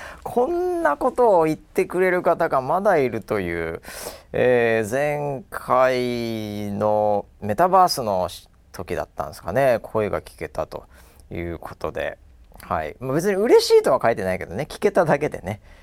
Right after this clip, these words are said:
えー、どうなんでしょうか。はい。えー、三百ね、二回目でございます。はい。前回はちょっとね、違う感じの配信になってましたが、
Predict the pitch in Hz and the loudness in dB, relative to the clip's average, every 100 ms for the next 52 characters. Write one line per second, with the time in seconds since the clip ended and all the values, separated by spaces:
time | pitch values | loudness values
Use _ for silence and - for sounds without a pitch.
0 | - - 104 98 87 76 76 - - - | -20 -6 -2 0 -2 -4 -10 -12 -18 -20
1 | - - 78 71 76 76 73 76 82 117 | -20 -14 -10 -10 -12 -10 -8 -6 2 2
2 | 117 127 147 147 143 - - - - 233 | 4 4 4 4 2 -2 -20 -8 4 6
3 | 277 262 240 196 165 147 - 123 117 110 | 6 0 0 2 4 4 2 -2 0 0
4 | 107 107 101 101 143 175 277 277 262 214 | 0 2 2 0 -2 4 6 6 4 4
5 | 143 113 87 87 82 78 80 87 - - | 4 2 0 -2 -2 -6 -10 -10 -10 -12
6 | - 95 92 95 104 156 160 135 110 95 | -10 -4 -4 -4 -2 -2 2 2 4 2
7 | 110 - 85 101 120 - 98 101 95 98 | -4 -4 -4 -2 -2 -2 -2 0 0 -2
8 | 98 92 95 95 - 87 90 90 90 90 | -2 -2 0 -2 -2 -8 -8 -8 -8 -6
9 | 92 - 87 92 95 98 143 156 | -6 -6 -6 -4 -4 4 6 6